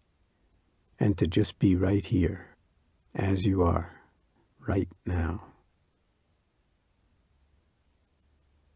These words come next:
And let's direct our attention to the lower back,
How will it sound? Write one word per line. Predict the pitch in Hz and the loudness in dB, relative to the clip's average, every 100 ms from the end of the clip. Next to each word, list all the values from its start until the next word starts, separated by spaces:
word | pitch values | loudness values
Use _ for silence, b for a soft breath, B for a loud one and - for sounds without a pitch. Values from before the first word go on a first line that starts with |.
| _ _ _ _ _ _ _ _ | _ _ _ _ _ _ _ _
And | 139 127 | 4 6
let's | 135 - | 4 2
direct | - 127 123 117 - | -4 0 0 0 0
our | 117 | 2
attention | 104 - 120 110 113 104 | 0 0 0 0 0 0
to | 113 | 0
the | 104 | 0
lower | 107 107 110 | 0 0 0
back, | 101 - 95 69 - - - | -2 -2 -4 -6 -10 -20 -20